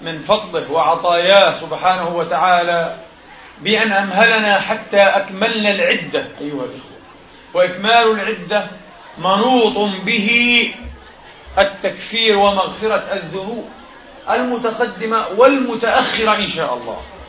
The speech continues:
طمعا في واسع جوده، كما في أحاديث مسندة عنه صلى الله عليه وآله وأصحابه وسلم. ففي الصحيحين من حديث أبي هريرة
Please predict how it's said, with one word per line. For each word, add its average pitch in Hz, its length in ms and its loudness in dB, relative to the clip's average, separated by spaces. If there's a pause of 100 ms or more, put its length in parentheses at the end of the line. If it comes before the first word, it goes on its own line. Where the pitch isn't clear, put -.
(240)
طمعا 185 560 4 (280)
في 175 100 -6
واسع 196 340 2 (180)
جوده، 165 320 -4 (600)
كما 196 560 2 (440)
في 196 200 -2
أحاديث 185 460 0
مسندة 185 500 -2
عنه 170 400 -4 (340)
صلى 233 300 -6
الله 185 360 0
عليه 175 340 -4
وآله 165 380 0
وأصحابه 156 840 -2 (220)
وسلم. 202 600 0 (520)
ففي 185 180 0
الصحيحين 214 680 -2
من 190 80 -8
حديث 180 340 -6
أبي 185 300 -2
هريرة 160 420 -2